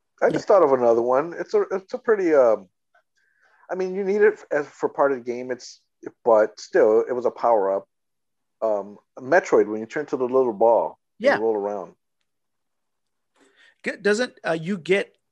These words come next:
Speaker 2: can't you do more with that too? Like, as you play the game longer? I haven't played the original Metroid. Or is it always just the same
Speaker 1: What it
Speaker 2: thing?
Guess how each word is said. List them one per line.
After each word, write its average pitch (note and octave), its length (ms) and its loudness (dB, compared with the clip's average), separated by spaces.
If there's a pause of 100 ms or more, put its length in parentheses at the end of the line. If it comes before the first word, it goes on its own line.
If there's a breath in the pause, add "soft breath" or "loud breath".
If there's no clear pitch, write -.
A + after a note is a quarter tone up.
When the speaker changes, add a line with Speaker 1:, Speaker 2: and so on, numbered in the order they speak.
(200)
Speaker 2:
can't G#3 200 -4
you A#3 60 -6
do F3+ 160 -4
more G3+ 160 0
with G#3 160 -4
that G#3+ 220 -4
too? F#3+ 200 -6
Like, E3+ 200 -6
as D3+ 120 -4
you D3+ 80 -8
play E3 220 -4
the D#3 160 -8
game C#3+ 160 -4
longer? E3 300 -4
I F#3 60 -4
haven't A3+ 220 -4
played C#3 160 -6
the B2+ 100 -8
original A#2 360 -14
Metroid. A2+ 280 -14 (1300)
Or E3 60 0
is D#3 80 -2
it F3 60 2
always E3+ 200 0
just D#3+ 140 -10
the - 60 -16
same D#3 160 -4
Speaker 1:
What D3+ 80 0
it D3 60 -6
Speaker 2:
thing? A#2 240 -8